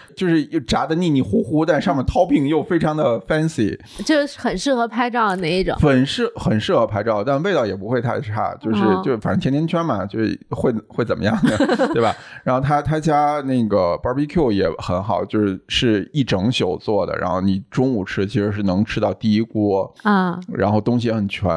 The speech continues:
Speaker 1: 晚上吃很多东西就已经沽清了。
Speaker 2: 哦。
Speaker 1: 啊，他们家地方就那么大嘛，量也很有限，然后中午还能吃苹果派，他们家苹果派据说非常好，但我上次没，没吃，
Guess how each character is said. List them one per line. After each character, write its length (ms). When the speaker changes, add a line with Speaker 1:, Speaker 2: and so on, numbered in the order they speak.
Speaker 1:
晚 180
上 160
吃 220
很 120
多 80
东 160
西 60
就 100
已 60
经 140
沽 120
清 280
了。 160
Speaker 2:
哦。 440
Speaker 1:
啊， 60
他 60
们 100
家 180
地 120
方 140
就 80
那 80
么 100
大 240
嘛， 140
量 300
也 140
很 220
有 160
限， 280
然 160
后 100
中 180
午 80
还 140
能 180
吃 480
苹 140
果 100
派， 340
他 80
们 80
家 120
苹 120
果 80
派 240
据 160
说 200
非 180
常 240
好， 220
但 180
我 80
上 220
次 100
没， 200
没 180
吃， 340